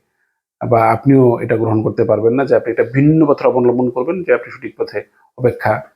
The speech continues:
না করে। যাই হোক, আমরা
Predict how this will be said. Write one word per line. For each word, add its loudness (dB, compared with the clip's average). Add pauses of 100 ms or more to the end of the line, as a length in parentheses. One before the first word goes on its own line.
(680)
না 4
করে। -10 (1400)
যাই 4
হোক, 2 (420)
আমরা 2